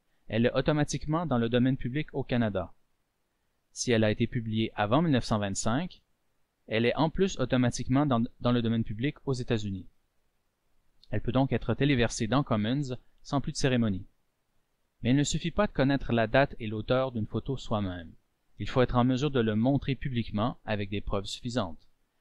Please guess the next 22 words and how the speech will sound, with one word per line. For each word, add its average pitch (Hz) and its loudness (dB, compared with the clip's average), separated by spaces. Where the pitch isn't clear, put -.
Si - -2
votre 135 2
photo 165 -2
d'archive 147 2
provient 120 2
d'un 104 0
fonds 165 0
numérisé 127 0
dont 104 -2
le 107 2
catalogue 123 4
en 127 0
ligne 127 2
est 98 -4
public 120 -4
et 107 -2
suffisamment 127 2
détaillé 120 2
pour - -6
identifier 123 0
votre 123 -2
photo, 117 -4